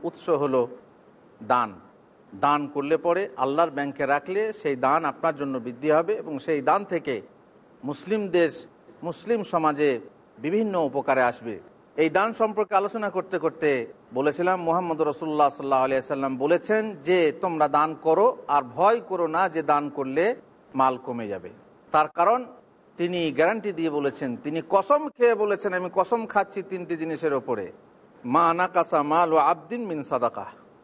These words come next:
সাদাকা করলে, দান করলে কোনো বান্দার মাল কমে যায় না, গ্যারান্টি। তবে আপনি যদি বলেন, "আমি সবটাই দান করে দেবো, নি তারপরে কমবে না"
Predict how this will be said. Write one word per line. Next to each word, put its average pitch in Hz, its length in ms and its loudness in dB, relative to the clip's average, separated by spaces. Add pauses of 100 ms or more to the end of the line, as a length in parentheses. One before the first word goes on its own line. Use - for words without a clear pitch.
(420)
সাদাকা 185 400 2
করলে, 214 400 4
দান 208 340 2
করলে 226 440 2 (100)
কোনো 208 320 2
বান্দার 175 580 2
মাল 180 340 2
কমে 147 340 -2
যায় 113 200 0
না, 104 200 -6 (460)
গ্যারান্টি। 170 400 0 (400)
তবে 143 300 4
আপনি 160 260 0
যদি 160 140 -4
বলেন, 151 220 0
"আমি 160 120 -4
সবটাই 156 400 0
দান 143 180 0
করে 143 200 -2
দেবো, 143 260 2 (680)
নি 131 80 -6
তারপরে 139 320 0
কমবে 131 320 -2
না" 110 180 -4